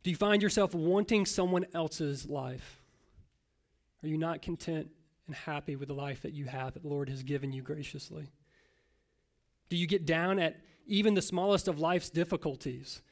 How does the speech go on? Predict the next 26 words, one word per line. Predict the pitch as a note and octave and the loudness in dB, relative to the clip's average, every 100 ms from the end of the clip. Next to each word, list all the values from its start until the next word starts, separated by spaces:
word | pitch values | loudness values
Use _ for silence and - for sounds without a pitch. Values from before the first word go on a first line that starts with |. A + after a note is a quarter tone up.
| _ _ _ _ _ _ - | _ _ _ _ _ _ -10
or | - | -4
things | - F#3 F3+ | 4 4 4
that | E3 | 0
happen | - F#3 F#3 G3 | -2 -2 0 2
in | F3+ | 2
your | E3+ | 2
life | D#3 D#3 E3 - | 2 2 2 -2
just | D#3 - | -4 2
seemingly | F3+ F#3 F3 D#3+ D3+ D3 - _ _ _ _ - | 2 4 2 2 0 -2 -12 _ _ _ _ 2
able | G3 G3 | 2 4
to | E3+ | 2
rob | D3 D#3 E3+ E3 | 2 2 2 2
you | D3+ | 2
of | C#3 | 0
any | D#3+ F#3 E3+ | 2 2 4
level | D3+ D#3 D3+ C3 C3 - _ _ _ _ - | 4 4 2 0 -4 -12 _ _ _ _ -14
of | - | -10
happiness | - E3+ D#3+ D#3+ D3 - | -4 -2 0 0 -2 -2
you | C#3+ | -6
have, | D3+ C#3 B2 C3+ - | -6 -6 -8 -10 -6
even | F3+ F3+ | -2 0
of | E3 | -2
the | |
smallest | - D#3 D3+ C#3+ - | -4 -6 -4 -4 -6
of | C#3+ | -10
things? | - C#3 C#3 - - | -10 -12 -12 -16 -20